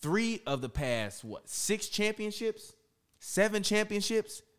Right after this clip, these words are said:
and you still got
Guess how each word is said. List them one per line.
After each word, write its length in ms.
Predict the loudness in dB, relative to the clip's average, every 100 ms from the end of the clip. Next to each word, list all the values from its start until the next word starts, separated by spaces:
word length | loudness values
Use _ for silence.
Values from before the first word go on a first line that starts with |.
| _ _ _ _ _ _ _ _ _ -20 _ _ _ 2
and 160 | 4
you 80 | 4
still 340 | 4 6 6
got 340 | 8 8 8